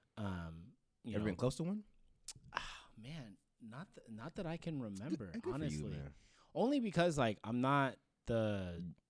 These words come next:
Speaker 2: You're a
Speaker 1: I'm
Speaker 2: nice guy.
Speaker 1: really not the, I'm really not the fight guy, for sure.
Speaker 2: <laughs>
Speaker 1: Like, that's just, like, that's just not me. Like,
Speaker 2: That's real.
Speaker 1: <laughs> if, if, if you're looking for protection,
Speaker 2: Man, yeah.
Speaker 1: you know,
Speaker 2: <laughs>
Speaker 1: I don't know that that's, that's,
Speaker 2: Don't
Speaker 1: like,
Speaker 2: call
Speaker 1: my
Speaker 2: Suki,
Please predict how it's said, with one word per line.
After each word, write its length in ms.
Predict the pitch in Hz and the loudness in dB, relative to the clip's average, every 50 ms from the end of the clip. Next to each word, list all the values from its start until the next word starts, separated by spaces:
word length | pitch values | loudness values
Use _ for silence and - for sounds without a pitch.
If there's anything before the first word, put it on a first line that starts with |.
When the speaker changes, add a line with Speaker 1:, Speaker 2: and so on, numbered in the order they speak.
| _ _ _ - | _ _ _ 4
Speaker 2:
You're 120 | 127 127 | 6 8
a 20 | 123 | 8
Speaker 1:
I'm 40 | - | 10
Speaker 2:
nice 60 | 131 | 10
guy. 60 | 127 139 | 12 12
Speaker 1:
really 280 | 156 160 151 143 131 | 12 12 12 12 12
not 280 | 123 131 135 135 - - | 12 12 12 12 10 10
the, 140 | - 117 107 98 | 4 4 4 6
I'm 140 | 113 117 117 | 4 4 6
really 220 | 117 123 123 123 | 6 8 6 6
not 220 | 113 110 113 113 - | 4 2 0 -2 -4
the 60 | - | -6
fight 360 | 107 - - 113 104 98 92 92 | -10 -6 -4 -4 -4 -4 -4 -4
guy, 320 | 107 101 92 87 82 - - 208 | -4 -2 -2 -4 -6 -6 -8 -4
for 120 | - 135 123 | -2 0 0
sure. 200 | - - 139 131 | 0 2 0 2
Speaker 2:
<laughs> 40 | - | 2
Speaker 1:
Like, 220 | 135 123 123 113 | 2 2 2 4
that's 200 | 107 123 123 120 | 4 4 4 2
just, 280 | - - 123 107 - - - - - - - - - | 2 0 -2 -2 -2 -6 -18 -20 -20 -20 -20 -12 -4
like, 140 | - 110 104 | -2 0 4
that's 260 | 101 113 127 120 - | 6 8 8 8 8
just 200 | - 139 120 117 | 6 4 4 4
not 200 | 135 127 120 120 | 4 4 6 6
me. 300 | 120 123 117 110 98 80 90 | 6 4 4 4 2 -2 -4
Like, 100 | 95 98 | -2 0
Speaker 2:
That's 140 | - - 69 | 0 0 0
real. 220 | 73 73 73 73 - | -2 -2 -4 -4 -8
Speaker 1:
<laughs> 80 | _ - | _ -2
if, 140 | 123 117 120 | 0 2 4
if, 460 | 131 117 - _ - - 113 113 110 | 4 2 2 _ -4 0 0 0 0
if 160 | - 131 113 113 | 0 -4 -4 -2
you're 200 | 123 127 151 151 | 0 2 2 4
looking 320 | 147 151 139 147 156 151 | 4 2 2 2 -2 0
for 140 | - 143 135 | 0 -2 -4
protection, 720 | 101 123 120 - - 175 156 - - - 120 98 90 92 | -2 -4 -4 2 2 2 2 2 -2 -4 -2 -2 2 4
Speaker 2:
Man, 380 | 95 92 90 85 80 78 80 80 73 | 4 4 4 4 0 -2 -6 -6 -2
yeah. 260 | 87 95 90 85 78 | 0 2 2 4 2
Speaker 1:
you 120 | 73 147 143 | 2 2 2
know, 340 | 143 139 135 131 127 127 - _ _ _ _ _ - - - - | 2 2 0 0 -2 -4 -8 _ _ _ _ _ -20 -12 -4 -2
Speaker 2:
<laughs> 120 | 214 202 175 | 0 4 8
Speaker 1:
I 120 | 131 147 | 8 10
don't 180 | 156 165 170 165 | 10 10 8 8
know 200 | 160 156 170 165 | 8 8 8 8
that 220 | 151 156 151 135 117 | 8 6 4 4 6
that's, 380 | 151 143 151 143 - - - - | 6 8 8 8 6 4 4 10
that's, 240 | - 185 160 160 151 | 12 12 12 12 12
Speaker 2:
Don't 100 | 156 160 | 12 12
Speaker 1:
like, 140 | 160 165 160 | 12 12 12
Speaker 2:
call 120 | 156 180 | 12 12
Speaker 1:
my 60 | 175 165 | 12 12
Speaker 2:
Suki, 260 | - - 175 160 | 12 12 8 8